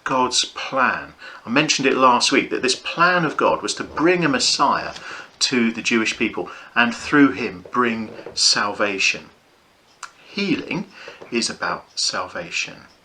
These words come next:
Jesus' preaching was about salvation, and the disciples' preaching is about salvation in Jesus' name.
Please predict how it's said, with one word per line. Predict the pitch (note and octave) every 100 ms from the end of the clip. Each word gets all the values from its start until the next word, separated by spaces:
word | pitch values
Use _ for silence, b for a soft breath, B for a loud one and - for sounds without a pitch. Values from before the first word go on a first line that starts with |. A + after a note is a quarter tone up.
| B B
Jesus' | - C#3 - - C#3+ -
preaching | - - F#3 C#3 - - - B B B
was | A#2+ A#2 -
about | - - A#2 E2 - - -
salvation, | - - G#2+ G#2 G2+ - F2+ F2
and | A2+
the | A#2+
disciples' | B2+ - E3 E3+ E3 F2+ E2
preaching | - F2 D#2+ - D2+ B B B
is | A#2+ A2+
about | - G2+ F#2+
salvation | - G#2+ G#2+ B2 C3 - - E2+ -
in | B2 -
Jesus' | B2 A#2+ G#2+ F#2 G2 F2+ -
name. | A2 F2+ -